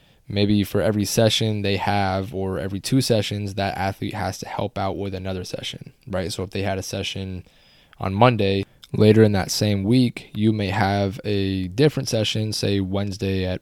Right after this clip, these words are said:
six P M. You have a session with an eighth grader and you need a rebounder and you need somebody to play defense, you tell that athlete, "Hey,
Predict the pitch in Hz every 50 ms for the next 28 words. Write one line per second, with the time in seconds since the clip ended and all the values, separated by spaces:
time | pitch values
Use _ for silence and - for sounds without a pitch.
0 | _ _ _ _ - - - - - 120 - - - 107 95 - - - - _
1 | _ - 107 101 95 92 98 98 95 92 92 95 - - 101 95 - - 95 92
2 | 92 90 - - 101 101 - - 104 98 98 98 95 92 - - - - _ -
3 | - _ _ - - 95 95 92 90 98 107 107 107 104 98 101 92 95 92 87
4 | 92 87 90 92 - - - _ - - 104 98 98 101 98 101 101 98 - -
5 | 101 95 98 95 95 - - 98 95 92 95 90 - - - - - - - -
6 | - 101 101 92 - - 98 95 90 98 101 104 107 101 92 90 90 - - 98
7 | 92 90 - _ _ _ _ _ _ _ - - 92 87 -